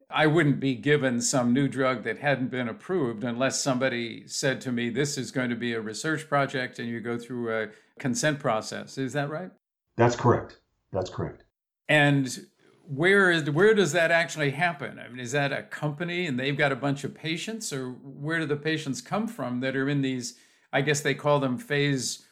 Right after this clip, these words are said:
Speaker 1: one, two, and three kinds of studies? Where are the patients from?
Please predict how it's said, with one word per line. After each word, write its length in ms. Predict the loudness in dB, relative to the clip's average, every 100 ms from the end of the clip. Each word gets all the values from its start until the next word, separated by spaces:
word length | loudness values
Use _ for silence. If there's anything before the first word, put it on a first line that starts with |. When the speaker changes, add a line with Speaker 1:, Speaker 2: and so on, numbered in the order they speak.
| _
Speaker 1:
one, 320 | 0 2 2
two, 280 | 0 -2 -2
and 160 | -2
three 640 | -6 -8 -4 -4 -4 -10 -12
kinds 340 | -2 0 0
of 100 | -4
studies? 480 | -4 -4 -4 -8 -14 -10
Where 200 | 4 6
are 80 | 6
the 80 | 2
patients 460 | 0 0 0 -2 -4
from? 300 | -8 -10